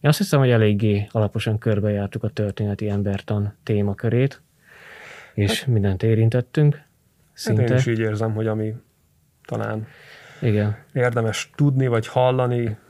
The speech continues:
Speaker 2: hogyha az ember gondolkozik, hogy milyen irányba menjen tovább, vagy hogy mi is az az antropológia, akkor az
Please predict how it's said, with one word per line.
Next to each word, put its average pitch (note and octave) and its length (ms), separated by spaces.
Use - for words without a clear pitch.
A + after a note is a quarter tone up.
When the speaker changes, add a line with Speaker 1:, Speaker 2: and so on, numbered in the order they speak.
Speaker 2:
hogyha A#2 220
az A2 100
ember A2 320
gondolkozik, A2 600
hogy G#2+ 140
milyen G#2 220
irányba G#2 320
menjen G#2 380
tovább, G#2 320
vagy G#2 140
hogy G2+ 120
mi A2 100
is C3+ 140
az B2 100
az A2+ 120
antropológia, G#2+ 840
akkor G2+ 280
az - 340